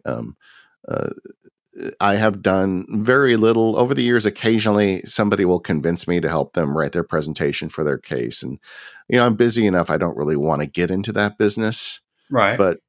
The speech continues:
Speaker 1: but on the, the day, the time, the few times I've done it for people, I always show up at their office at some point, and I put all the gear on the table. I'm like, "Okay, hook it up.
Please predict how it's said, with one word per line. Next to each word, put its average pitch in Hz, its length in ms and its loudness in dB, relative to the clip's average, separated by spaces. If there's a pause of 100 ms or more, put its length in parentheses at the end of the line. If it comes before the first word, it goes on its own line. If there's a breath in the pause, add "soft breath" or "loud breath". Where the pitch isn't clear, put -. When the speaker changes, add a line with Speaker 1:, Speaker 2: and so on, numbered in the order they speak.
Speaker 1:
but 104 280 -2
on 107 160 2
the, 104 240 0
the 113 260 -4
day, 123 380 2
the 101 140 -2
time, 143 340 0
the 117 120 -4
few 165 180 -4
times 120 240 -2
I've 95 140 0
done 95 160 0
it - 100 -10
for 85 100 -8
people, 69 540 -6 (680 soft breath)
I 107 200 4
always 120 300 4
show 98 240 2
up 98 120 -2
at 90 80 -8
their 76 180 0
office 76 340 -4
at - 120 -6
some 90 240 0
point, 73 460 -4 (160)
and 82 240 -2
I 78 140 0 (120)
put - 160 -2
all 87 220 2
the 92 120 0
gear 85 360 0
on 82 100 0
the 73 80 -4
table. 78 420 -4
I'm 73 100 -4
like, 78 200 -4
"Okay, 110 460 2
hook 104 240 -4
it 117 80 2
up. 120 320 0